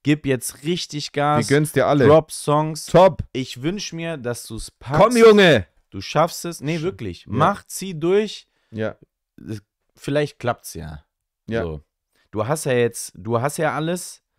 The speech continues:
Speaker 1: Also müsste es ja jetzt eigentlich klappen ohne uns. Wir haben dir wieder, wieder mal Hilfe gegeben. Ist,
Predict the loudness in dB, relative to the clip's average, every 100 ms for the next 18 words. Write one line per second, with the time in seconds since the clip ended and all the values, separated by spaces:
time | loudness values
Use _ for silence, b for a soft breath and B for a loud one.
0 | _ _ _ -2 0 -2 -4 -8 -6 -4
1 | -4 -6 -8 -8 -8 -12 -16 -10 -10 -10
2 | -12 -10 -10 -8 -10 -10 -6 -4 -4 -6
3 | -8 -10 -2 0 0 -4 _ -10 -8 -4
4 | -4 -4 -8 -8 -10 -14 _ _ _ _
5 | _ -6 -6 -8 -12 -10 -2 -2 -2 -6
6 | -12 -16 _ _ _ _ _ _ _ _
7 | 0 0 -2